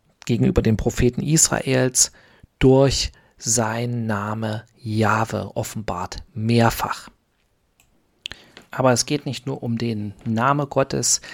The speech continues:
es gibt auch ganz viele andere Unterschiede und ganz viele Dinge, die sich erstmal gleich anhören, wie beispielsweise Jesus, gibt es nicht nur im Neuen Testament, sondern es gibt auch, man könnte sagen, einen islamischen Jesus, eine islamische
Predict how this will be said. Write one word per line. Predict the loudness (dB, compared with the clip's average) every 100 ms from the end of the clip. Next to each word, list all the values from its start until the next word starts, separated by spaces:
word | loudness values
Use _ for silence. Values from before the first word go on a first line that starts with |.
| -18 -20 -20 -6
es | -2 0 0
gibt | -2 -6
auch | -12 -6
ganz | -4 -4 -6
viele | -4 -4 -4
andere | -6 -8 -8
Unterschiede | -4 -2 -2 -4 0 4 4 0 -14 -16 -18 -20 -8
und | -6 -2
ganz | 0 0 -2
viele | -2 -2 0
Dinge, | 0 2 2 0
die | -4 -4 -2
sich | -4 -6 -2
erstmal | 0 -2 -4 -4
gleich | -2 2 2 0 -4
anhören, | -6 -2 2 2 2 -2 _ _ -10
wie | -6
beispielsweise | -4 -4 -6 -6 -6 -6 -8
Jesus, | -4 0 0 0 -2 -4 -8 _
gibt | -16 -10 -6
es | -4
nicht | -6 -4
nur | -2
im | -2
Neuen | -2 -2 -4
Testament, | -4 -4 -4 -6 -6
sondern | -8 -6
es | -6
gibt | -6 -14 -14
auch, | -14 -16 _ -14
man | -8
könnte | -6 -4
sagen, | -2 -2 -4
einen | -8 -8 -6
islamischen | -2 0 4 4 2 -2 -4
Jesus, | 0 2 2 -2 -6
eine | -8 -8
islamische | -2 0 2 2 2 0 2 0